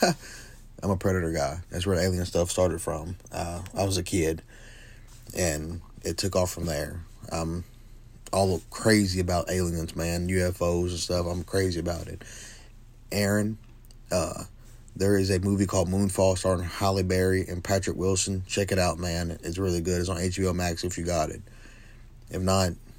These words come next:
pirate that shit. It's great, man. Good, good movie. Daniel, Asian sensation. <laughs> Uh, the Asian sensation.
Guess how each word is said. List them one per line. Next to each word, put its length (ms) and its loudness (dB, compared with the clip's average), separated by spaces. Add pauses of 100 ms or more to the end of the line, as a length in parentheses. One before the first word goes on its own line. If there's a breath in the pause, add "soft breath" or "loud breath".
(120)
pirate 360 4
that 180 0
shit. 320 2 (400)
It's 180 -6
great, 320 0
man. 360 -4 (340)
Good, 240 0 (100)
good 140 2
movie. 420 0 (540 soft breath)
Daniel, 480 4 (1300)
Asian 300 4
sensation. 680 4
<laughs> 60 -16 (1400 loud breath)
Uh, 440 4 (1800 soft breath)
the 120 0
Asian 260 2
sensation. 720 -6